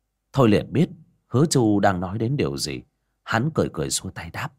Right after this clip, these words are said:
"Không sao, chỉ cần đạt được mục đích của chúng ta lần này, sự hy sinh của một con rết thì đáng gì, dù sao nó cũng chỉ là nô bộc mà thôi." Hứa Chu nghe vậy, nét mặt giãn ra, hai tay chắp lại thi lễ,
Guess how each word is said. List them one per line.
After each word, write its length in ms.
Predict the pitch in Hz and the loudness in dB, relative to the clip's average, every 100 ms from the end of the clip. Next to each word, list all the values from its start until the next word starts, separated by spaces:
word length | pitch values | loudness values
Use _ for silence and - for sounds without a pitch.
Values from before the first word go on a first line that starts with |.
| _ _ _ _ _ _ _ _ _ - | _ _ _ _ _ _ _ _ _ -12
"Không 180 | - 85 | -6 -2
sao, 320 | 95 98 95 | 2 2 0
chỉ 140 | 85 76 | -4 -2
cần 160 | 90 | 0
đạt 160 | 85 71 | 2 0
được 140 | 80 | -2
mục 160 | 85 - | -4 -2
đích 180 | 165 - _ _ _ | -2 -2 _ _ _
của 140 | 85 | -6
chúng 180 | 76 123 | -2 0
ta 140 | 139 90 | 2 2
lần 220 | 82 80 | 0 0
này, 340 | 82 85 73 - _ _ _ - | 0 -2 -4 -10 _ _ _ -10
sự 240 | - 110 | -4 -2
hy 140 | 98 147 | 0 2
sinh 200 | 151 127 | 2 0
của 80 | 85 | -2
một 80 | 90 | 0
con 120 | 127 | 2
rết 220 | 117 - | 2 0
thì 100 | 95 | 0
đáng 260 | 95 123 175 | 2 2 0
gì, 480 | 85 87 92 76 - _ | -2 -2 -2 -4 -8 _
dù 220 | 73 101 104 | -2 0 2
sao 240 | 117 123 | 4 4
nó 180 | 120 156 | 4 2
cũng 160 | 175 | 0
chỉ 120 | 165 85 | -2 0
là 140 | 90 | 2
nô 220 | 110 131 | 2 2
bộc 200 | 107 85 | 2 0
mà 160 | 87 87 | 0 0
thôi." 480 | 101 131 110 69 - _ _ _ _ _ _ _ _ _ _ - | 2 2 2 -4 -12 _ _ _ _ _ _ _ _ _ _ 0
Hứa 160 | 160 | 2
Chu 160 | 202 160 | 4 2
nghe 200 | 123 117 | 2 0
vậy, 220 | 104 82 - _ | 0 -2 -6 _
nét 220 | 95 156 - | -2 -2 -2
mặt 160 | 78 - | -4 -2
giãn 260 | 90 120 | -4 -2
ra, 240 | 120 95 90 _ _ | -2 -4 -6 _ _
hai 180 | - 143 | -2 0
tay 160 | 139 | 0
chắp 260 | 120 180 - | -2 -6 -4
lại 240 | 113 76 - | -4 -4 -6
thi 200 | - 110 | -8 -4
lễ, 320 | 90 92 147 | -4 -4 -6